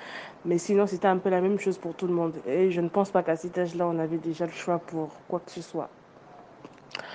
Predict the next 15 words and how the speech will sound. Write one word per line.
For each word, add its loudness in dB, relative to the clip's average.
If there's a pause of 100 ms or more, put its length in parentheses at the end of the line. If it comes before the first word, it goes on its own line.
(760)
Euh, 8
donc 6
le 10
choix 6
se 4
porte 2
plus 2
au 10
niveau 4
du 0
lycée 2
ici, 0 (320)
parce 6
que 6 (160)
de, 4